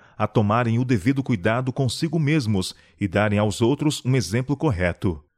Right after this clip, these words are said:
Meu irmão, não deveis fazer da questão do regime uma prova para o povo de Deus, pois perderão a confiança em ensinos que são levados ao extremo. Deseja o Senhor que seu povo seja íntegro em todos os pontos da reforma de saúde,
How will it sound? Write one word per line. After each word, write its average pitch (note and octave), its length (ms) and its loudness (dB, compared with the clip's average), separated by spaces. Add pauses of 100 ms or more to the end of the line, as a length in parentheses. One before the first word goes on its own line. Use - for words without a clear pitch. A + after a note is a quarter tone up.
(320)
Meu G2 200 2
irmão, G2 320 0
não A2 180 -2
deveis A#2 320 0
fazer G#2 300 0
da G#2+ 80 -2
questão G#2 360 -2
do G#2 80 -2
regime G2 500 0
uma B2+ 180 -2
prova B2+ 320 0
para C#3 180 -2
o - 40 -6
povo C#3 280 -2
de D#3 120 -4
Deus, G#2+ 420 -2 (420)
pois G#2 240 0
perderão A2 540 0
a A2 40 -4
confiança B2+ 760 -2
em C3 180 0
ensinos D3 420 -2
que C3+ 80 -8
são D3 160 -4
levados C3 600 -2
ao C3+ 160 -2
extremo. F2+ 600 0 (680)
Deseja G2 560 2
o G2+ 60 0
Senhor A2 440 0
que A#2+ 120 -4
seu G#2 180 0
povo C#3 260 0
seja C#3 420 -2
íntegro A2 540 2 (160)
em B2 140 2
todos E3 320 2
os C3 140 0
pontos D3 360 0
da C3+ 120 0
reforma C3+ 440 0
de D#3 100 -2
saúde, G2+ 580 0